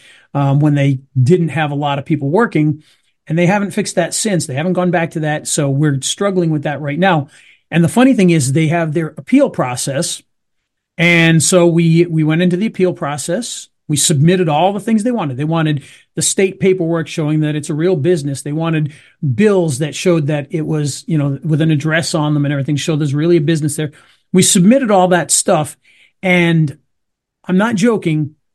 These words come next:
faster than any human could possibly have even opened the email and seen what was in it, we got a denial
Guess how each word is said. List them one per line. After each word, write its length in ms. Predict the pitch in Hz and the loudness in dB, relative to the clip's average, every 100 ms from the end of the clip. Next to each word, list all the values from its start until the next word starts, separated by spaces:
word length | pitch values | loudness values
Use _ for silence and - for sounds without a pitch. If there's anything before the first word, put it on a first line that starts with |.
| _ _ _ _ | _ _ _ _
faster 680 | - - 226 311 - 269 | -18 -4 -4 -2 -4 -2
than 300 | 214 190 175 - | -2 0 -2 -4
any 220 | 202 226 | -2 -2
human 440 | - 240 220 190 | 0 0 0 0
could 200 | - 160 | -4 -6
possibly 520 | - 196 202 202 185 170 | -8 -10 -8 -2 2 2
have 100 | 156 | 2
even 400 | 190 170 160 - | 0 0 -2 0
opened 360 | 214 233 240 | 0 2 2
the 280 | 180 185 202 | 0 -4 -2
email 260 | 196 180 160 | 0 -2 -4
and 240 | 156 147 | -4 -4
seen 380 | - - 214 202 | -4 -2 2 4
what 160 | 165 156 | 2 -2
was 140 | 160 | -8
in 240 | - 185 | -4 -2
it, 200 | 226 - _ _ _ _ _ _ - | -2 -4 _ _ _ _ _ _ -2
we 140 | 170 | 2
got 140 | 175 160 | 2 2
a 60 | |
denial 520 | 143 165 131 113 76 | 0 0 -2 -8 -12